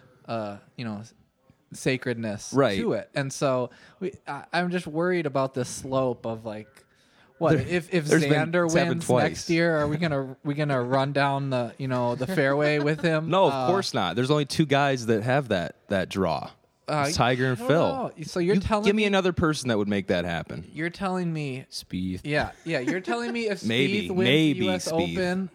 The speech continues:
Speaker 1: this next month and the fans rush the eighteenth hole, you're, you would be shocked? Like, I would not be shocked.
Speaker 2: If
Speaker 1: It's
Speaker 2: it's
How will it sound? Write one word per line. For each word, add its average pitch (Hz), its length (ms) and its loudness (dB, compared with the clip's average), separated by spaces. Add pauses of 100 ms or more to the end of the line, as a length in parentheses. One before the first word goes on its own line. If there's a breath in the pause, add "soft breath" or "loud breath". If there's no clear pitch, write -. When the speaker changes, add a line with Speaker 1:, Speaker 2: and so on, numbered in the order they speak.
Speaker 1:
this 165 340 -2 (160)
next 156 300 -2
month 143 420 0
and 143 220 0
the 135 40 -6
fans 139 380 -6
rush 131 360 -2
the 143 80 -4
eighteenth 139 400 -6
hole, 131 440 -4 (560 soft breath)
you're, 139 220 -8
you 139 140 -8
would 131 80 -10
be 131 80 -8
shocked? 123 600 -6
Like, 101 120 -20
I 110 80 -12
would 120 100 -12
not 113 160 -14
be - 80 -14
shocked. 107 420 -8
Speaker 2:
If 113 160 2
Speaker 1:
It's - 220 0
Speaker 2:
it's - 20 -16